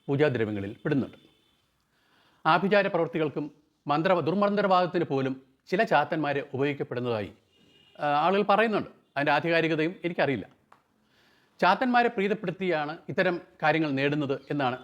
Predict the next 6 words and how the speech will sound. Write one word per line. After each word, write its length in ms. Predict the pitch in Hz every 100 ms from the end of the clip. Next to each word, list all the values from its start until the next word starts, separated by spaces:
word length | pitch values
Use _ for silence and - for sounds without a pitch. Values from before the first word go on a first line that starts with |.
| -
സങ്കല്പം. 340 | 135 123 - - _ _ _ _ _ -
നമ്മൾ 160 | 120 127
ചാത്തനേറ് 460 | 147 139 143 143 135 - 165 160
കേട്ടിട്ടുണ്ടല്ലോ, 400 | 190 196 190 131
അങ്ങനെയുള്ള 280 | 160 180 170 156
കാര്യങ്ങളൊക്കെ. 360 | 120 98 -